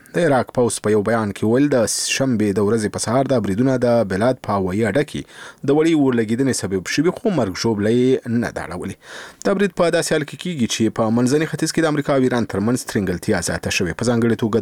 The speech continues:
د جون د دیارلسمې نېټې له هغه بریدونو راوروسته چې هورموز تنګي ته نږدې د عمان په خلیج کې پر دوو تیل وړونکو کښتیو وشول او امریکا یې پړه پر ایران واچوله. ایران په دې بریدونو کې ښکیلتیا رد کړې.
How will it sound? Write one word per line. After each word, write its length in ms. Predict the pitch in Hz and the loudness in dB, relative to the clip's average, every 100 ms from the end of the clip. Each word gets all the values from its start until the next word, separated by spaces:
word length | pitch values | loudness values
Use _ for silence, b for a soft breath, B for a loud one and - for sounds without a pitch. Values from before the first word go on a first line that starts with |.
| 98 | 0
د 100 | 92 | 2
جون 160 | 113 107 | 2 2
د 160 | 104 85 | 0 -2
دیارلسمې 440 | 90 80 - 131 143 | -4 -2 0 2 2
نېټې 240 | 139 147 139 | 2 2 2
له 80 | |
هغه 140 | 139 135 | 0 2
بریدونو 320 | 135 139 135 | 2 2 2
راوروسته 360 | 131 139 - 139 | 2 0 -2 0
چې 60 | 151 B B B - | -2 B B B 0
هورموز 440 | 160 170 175 170 - | 2 4 2 0 0
تنګي 260 | 110 135 | 2 2
ته 140 | 135 120 | 2 0
نږدې 240 | 120 147 120 | 2 2 2
د 160 | 104 110 | 2 2
عمان 260 | 120 101 - | 2 0 -4
په 100 | - | 0
خلیج 200 | 139 147 | 2 0
کې 260 | - 82 - | -4 -6 -4
پر 120 | 120 139 | -2 2
دوو 180 | 147 113 | 2 2
تیل 160 | 113 101 | -2 -2
وړونکو 380 | 107 120 - - | 0 -2 -4 -10
کښتیو 420 | 117 - 139 147 135 | -8 2 4 4 2
وشول 420 | 101 - - - - 87 | -2 -4 -6 -10 -6 -2
او 40 | 107 104 | -2 -2
امریکا 340 | 98 90 113 113 | -4 -2 0 4
یې 320 | 123 135 - | 4 2 0
پړه 160 | 90 - | -4 -2
پر 160 | 113 | 0
ایران 300 | 143 - 71 | 0 -2 -8
واچوله. 420 | 71 - - 85 B B B B | -8 -6 -6 -6 B B B B
ایران 280 | 139 151 104 | 0 2 0
په 140 | 110 98 | -2 -2
دې 140 | 95 | -2
بریدونو 260 | 85 101 110 | -4 -2 -2
کې 60 | 131 - | -4 -2
ښکیلتیا 500 | 117 - - 170 185 | -2 -2 -2 0 -2
رد 180 | - | -2
کړې. 240 | - - | -6 -6